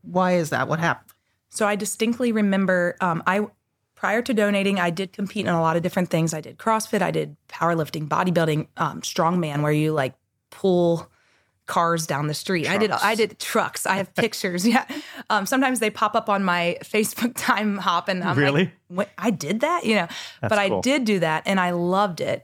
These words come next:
Speaker 2: because after playing, um, I played college softball, and after playing college sports, I was just looking for a competitive outlet. Um, and I happened to, to go to a gym that did a lot of those, um, kind of outlier sports like,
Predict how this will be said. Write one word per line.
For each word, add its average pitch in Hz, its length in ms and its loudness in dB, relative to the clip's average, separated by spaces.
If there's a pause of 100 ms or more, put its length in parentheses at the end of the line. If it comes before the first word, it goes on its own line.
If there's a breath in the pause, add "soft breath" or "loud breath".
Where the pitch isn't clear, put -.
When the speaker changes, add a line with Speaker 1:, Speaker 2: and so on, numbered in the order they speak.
Speaker 2:
because 190 360 -2
after 190 260 -2
playing, 175 560 0
um, 156 200 -2
I 170 80 0
played 175 200 -2
college 170 300 -4
softball, 160 420 0
and 165 120 0
after 160 220 -2
playing 165 280 -2
college 156 200 -2
sports, 226 340 0
I 180 60 -2
was 165 100 -4
just 170 160 -8
looking 180 220 0
for 170 140 0
a 165 40 -2
competitive 160 420 -2
outlet. 156 480 0 (360 soft breath)
Um, 170 180 2
and 160 80 0
I 156 40 0
happened 160 360 -2
to, - 360 -2 (200)
to - 60 -20
go 165 120 2
to 165 80 2
a 156 80 2
gym 156 500 0 (120)
that 135 340 -2
did 170 120 0
a 156 40 2
lot 151 180 -2
of 160 80 -4
those, 156 460 -4
um, - 400 -6 (160)
kind 185 180 -2
of - 120 -4
outlier 165 400 0
sports 240 420 -2
like, 170 180 2